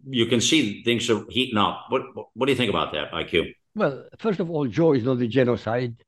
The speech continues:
Speaker 2: Islam is genocide. Rashida Tlaib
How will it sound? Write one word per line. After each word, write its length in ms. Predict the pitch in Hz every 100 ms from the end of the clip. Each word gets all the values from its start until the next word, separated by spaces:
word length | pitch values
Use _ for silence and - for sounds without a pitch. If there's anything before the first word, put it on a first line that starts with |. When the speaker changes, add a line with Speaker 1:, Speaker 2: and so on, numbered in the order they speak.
| _ -
Speaker 2:
Islam 540 | 196 - 240 208 127
is 180 | 180 113
genocide. 680 | 101 175 135 - 127 92 - _ _ _ _ _ _
Rashida 480 | 147 - 254 226 208
Tlaib 420 | 180 185 185 165